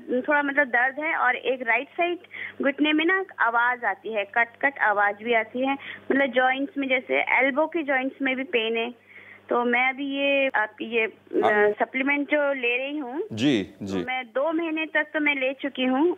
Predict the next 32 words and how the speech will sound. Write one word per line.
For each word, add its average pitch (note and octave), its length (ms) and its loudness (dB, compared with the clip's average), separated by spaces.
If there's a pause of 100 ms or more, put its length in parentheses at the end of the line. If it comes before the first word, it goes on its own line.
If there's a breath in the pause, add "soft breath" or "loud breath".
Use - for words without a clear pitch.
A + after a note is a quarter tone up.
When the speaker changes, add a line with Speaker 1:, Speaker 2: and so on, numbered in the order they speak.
Speaker 2:
जी। A#3 160 4
Speaker 1:
और - 120 0
लेकिन D4 260 -2
मेरा D4+ 160 4 (120)
थोड़ा D4+ 220 2
बीच D4+ 280 -2
में D#4+ 120 2
कभी-कभी D4+ 800 0 (380 loud breath)
मिस C#4+ 220 2
हो - 40 -10
Speaker 2:
छूट D#4+ 160 2
Speaker 1:
जाता - 120 2
है। - 20 -2
Speaker 2:
जाता। C#4 200 -4
Speaker 1:
मिस D4+ 180 -8
इसलिए D4+ 300 -8
हो D#4 140 -6
जाता C#4+ 280 0
है D4 220 0 (500 loud breath)
कि C#4+ 240 4
जैसे C#4 240 2
फास्ट C#4+ 460 -2
वगैरह D4 260 -2
होता D4+ 260 -2
है C#4+ 80 0
तो D4 120 -4
मैं C#4+ 140 -2
उस C#4+ 100 -4
समय C#4+ 260 -2
नहीं C4+ 280 2
लेती A#3+ 280 -2
हूँ। D#4+ 160 0